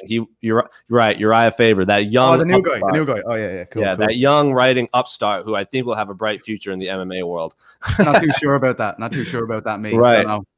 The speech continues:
Speaker 1: So soon, someday he'll make his M M A debut. Um, but Demetrius Johnson, I still think should win that tournament. Um, even though he might be undersized compared to everyone, I just think he's so,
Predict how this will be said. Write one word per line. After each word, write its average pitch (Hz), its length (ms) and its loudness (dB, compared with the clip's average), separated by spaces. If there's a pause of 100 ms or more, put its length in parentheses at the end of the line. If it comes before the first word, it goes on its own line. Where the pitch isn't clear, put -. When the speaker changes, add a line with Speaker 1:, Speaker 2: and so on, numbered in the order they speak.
(180)
Speaker 1:
So - 180 -4
soon, 180 400 4
someday 185 280 4
he'll 127 180 4
make 113 200 0
his 107 120 -2
M 104 140 2
M 98 120 0
A 95 120 0
debut. 87 440 -4 (360)
Um, 107 400 0 (840)
but 147 340 4
Demetrius 143 440 -2
Johnson, 143 640 -2
I 117 140 0
still 202 400 2
think 190 480 -4
should 160 380 -2
win 160 540 -4 (120)
that 135 280 0
tournament. 160 500 -2 (120)
Um, 107 440 -4 (380)
even 185 320 0
though 175 180 4
he 160 120 -4
might 135 320 0
be 143 160 -2
undersized 123 640 -2
compared 120 260 -4
to 131 40 0
everyone, 127 300 -2
I 104 80 -2
just - 280 -10
think 131 160 -4
he's 98 200 -12
so, 120 720 0